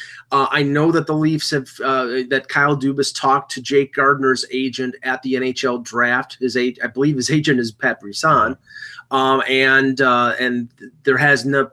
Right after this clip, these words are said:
not, the, the story hasn't moved since then. I mean, a, a My-, a Myers,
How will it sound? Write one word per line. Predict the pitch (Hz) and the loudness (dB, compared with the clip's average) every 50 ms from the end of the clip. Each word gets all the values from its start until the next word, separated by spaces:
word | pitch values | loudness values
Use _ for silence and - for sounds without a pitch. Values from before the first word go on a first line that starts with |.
| _ | _
not, | - 139 131 131 - - _ | 0 2 2 2 0 -2 _
the, | 131 131 | 0 2
the | 120 131 120 | 2 2 0
story | - - - 170 160 156 139 | 0 0 0 2 4 4 4
hasn't | 147 143 123 127 123 | 4 2 2 0 0
moved | 131 143 139 131 123 - | 0 0 0 -2 -2 -2
since | - - 170 180 180 - - | -2 0 0 0 0 -2 -2
then. | - 135 123 123 120 120 120 - - - - - _ _ _ _ _ _ _ _ _ _ _ | 0 2 2 2 2 -2 -4 -8 -14 -20 -20 -20 _ _ _ _ _ _ _ _ _ _ _
I | - 165 | -4 -2
mean, | 175 175 170 170 | 0 2 2 2
a, | 160 156 156 - - | 2 0 0 0 0
a | 151 | 0
My-, | 151 147 147 143 147 - - | 2 4 4 4 4 2 0
a | 127 127 | -2 -2
Myers, | 131 131 135 135 135 139 151 151 156 151 151 147 139 - - | -2 0 0 2 4 4 6 6 6 6 4 4 2 0 -4